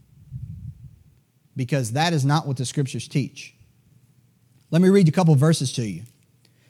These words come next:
The Scriptures teach, listen now, the Scriptures teach that if you have believed in Jesus Christ and trusted in Him with all your heart,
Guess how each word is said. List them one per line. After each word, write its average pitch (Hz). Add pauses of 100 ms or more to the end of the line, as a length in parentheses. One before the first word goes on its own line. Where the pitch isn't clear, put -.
(360)
The 131
Scriptures 247
teach, 196
listen 208
now, 165 (460)
the 147
Scriptures 233
teach 165
that 147
if 131
you 185
have 170
believed 156
in 165
Jesus 143
Christ 113
and 104
trusted 151
in 135
Him 120
with 101
all 131
your 135
heart, 123